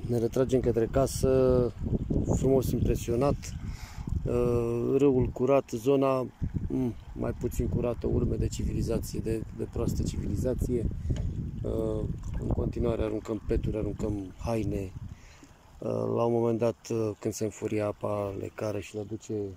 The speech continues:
colo-colo și noi suntem nevoiți ca să, să trăim între gunoaie.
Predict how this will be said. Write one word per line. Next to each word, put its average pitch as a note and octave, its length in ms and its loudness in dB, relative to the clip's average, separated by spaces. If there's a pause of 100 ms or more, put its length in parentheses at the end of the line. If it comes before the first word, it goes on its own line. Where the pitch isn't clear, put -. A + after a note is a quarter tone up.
(600)
colo-colo A2 640 -2
și G#2 420 -6 (760)
noi G#2+ 240 -4
suntem G#2+ 320 -6
nevoiți G#2 400 -4
ca G#2 120 -8
să, G2+ 260 -8
să F#2+ 200 -12 (140)
trăim G#2+ 260 -4
între G#2 220 -6
gunoaie. A2+ 480 -2